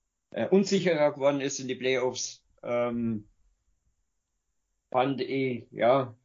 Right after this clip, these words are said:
normal. Endeffekt, es hat sehr viel auf seine Schultern gelegen und Campbell hat halt, äh, die ganze Saison nicht den Rückhalt gehabt.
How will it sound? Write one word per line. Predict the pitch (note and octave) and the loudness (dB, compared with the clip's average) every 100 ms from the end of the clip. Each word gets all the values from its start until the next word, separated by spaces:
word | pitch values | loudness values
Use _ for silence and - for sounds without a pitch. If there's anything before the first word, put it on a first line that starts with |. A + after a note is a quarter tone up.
| _ _ | _ _
normal. | A#2 A#2 B2+ B2 C3 D#3 E3+ E3 - _ - | -8 -2 0 2 4 4 2 0 -8 _ -6
Endeffekt, | C#3+ D3 D3 D3 C#3 E3 - G#2+ - - | -2 -2 0 0 0 -4 -10 -14 -14 -18
es | - A#2 - | -10 -2 2
hat | C3+ A2 | 2 0
sehr | - B2+ C3+ | 0 2 2
viel | - C#3+ C3+ | 2 0 2
auf | A#2+ A#2 | 2 2
seine | - B2+ B2 | 0 0 0
Schultern | D3+ C#3+ C#3 | -2 0 -2
gelegen | - C3+ C3+ C#3 | 0 0 0 0
und | B2 A#2+ | -2 -2
Campbell | B2+ B2 B2 | 0 0 2
hat | A#2 A#2+ | 0 0
halt, | B2 A#2+ A2 - - - _ _ _ _ _ _ _ _ _ - | 0 0 -2 -12 -16 -16 _ _ _ _ _ _ _ _ _ -8
äh, | - B2 A#2 A#2 A#2 A#2 | 0 4 4 4 2 -2
die | A2+ | 0
ganze | C3+ C3+ C#3+ | 2 2 0
Saison | - C3+ - D3 D3 C3+ | -2 -2 2 2 2 2
nicht | C#3 C#3 - | 0 -2 -6
den | C#3 D3 D3+ | -2 0 0
Rückhalt | C3+ F#3 C#3+ C3 C3 - | 0 0 4 4 2 -2
gehabt. | A#2+ B2+ - - - | 0 0 0 -6 -20